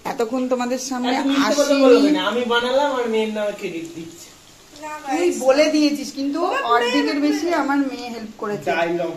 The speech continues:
Speaker 2: শুধু।
Speaker 1: Chicken কি বলে এটা জানি না।
Speaker 3: Chicken, আহ, নাগেটসের gravy ঝোল আর তার সাথে হচ্ছে
Speaker 1: <laughs>
Speaker 3: কাবাবের ঝোল।
Speaker 2: ঠিক আছে।
Speaker 1: নিজে নিজে বানাচ্ছে। এই দেখো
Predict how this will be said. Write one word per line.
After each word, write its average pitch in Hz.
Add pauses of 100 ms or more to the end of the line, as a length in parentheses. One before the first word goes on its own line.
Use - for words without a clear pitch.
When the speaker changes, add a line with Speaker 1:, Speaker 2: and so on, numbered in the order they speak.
(120)
Speaker 2:
শুধু। 147 (180)
Speaker 1:
Chicken 302 (840)
কি 285
বলে 220
এটা 254
জানি 220
না। 226
Speaker 3:
Chicken, 349 (100)
আহ, 254
নাগেটসের 302
gravy 302 (300)
ঝোল 262 (160)
আর 233 (140)
তার 226 (100)
সাথে 247
হচ্ছে 302
Speaker 1:
<laughs> -
Speaker 3:
কাবাবের 254 (140)
ঝোল। 214 (120)
Speaker 2:
ঠিক 285
আছে। -
Speaker 1:
নিজে 226
নিজে 226
বানাচ্ছে। 196
এই 214
দেখো 202